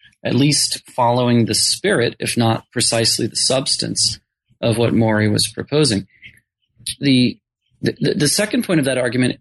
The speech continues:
that I make, which I think had been missed by most of the scholars in the field, is that Mori's proposal was written in English and addressed to a primarily English-speaking American audience.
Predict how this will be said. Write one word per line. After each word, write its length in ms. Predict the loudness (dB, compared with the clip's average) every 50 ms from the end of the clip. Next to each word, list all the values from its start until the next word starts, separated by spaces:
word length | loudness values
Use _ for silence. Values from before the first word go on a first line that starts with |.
| _ _ _ _ -4
that 100 | -2 0
I 60 | 2
make, 320 | 2 2 2 2 0 -2 -4
which 160 | -2 -2 0
I 80 | -2
think 220 | 0 0 -2 -2 0
had 180 | -2 -2 0
been 220 | 2 2 2 4 4
missed 500 | 2 2 2 0 0 -2 -2 -4 -6 -12 _ _ _ _ _ _ _ _
by 160 | 0 2 2
most 600 | 4 2 2 2 2 2 2 0 0 -2 -4 -6 _
of 160 | -4 -4 -4
the 80 | -2 -2
scholars 720 | -2 -2 0 0 0 0 2 2 2 2 2 2 2 0 0
in 240 | 0 2 2 4 4
the 80 | 2
field, 560 | 0 0 0 0 2 2 2 2 0 -2 -4 -10 _ _ _ _ _ _ _ _ _ _
is 240 | -2 0 0 0 0
that 240 | 0 -2 -2 0 0
Mori's 400 | 2 2 2 2 2 2 0 0
proposal 760 | -2 -6 -6 -4 -2 0 2 2 2 2 2 0 0 -2 -6 _ _ _ _ _ _ _ _ _
was 440 | _ 0 2 2 2 2 2 0 -2
written 380 | 0 0 0 2 2 2 2 2
in 180 | 2 2 2
English 520 | 4 4 2 2 2 0 0 -2 -4 -4 -2
and 100 | -2 -2
addressed 640 | 0 0 0 0 0 2 2 0 -2 -2 -4 -8 -10 _ _
to 160 | -2 0 0
a 40 | 0
primarily 680 | 0 -2 -4 -2 0 0 2 2 0 0 0 0 0 -2
English-speaking 1200 | 0 2 2 4 4 2 2 0 0 -2 -2 -2 -2 -2 -2 0 0 2 4 4 4 2 2 0 0
American 560 | 0 2 2 2 2 0 -2 -2 -2 -2 -2
audience. 800 | 0 -2 0 0 2 2 2 2 0 -2 -2 -2 -2 -2 -4 -6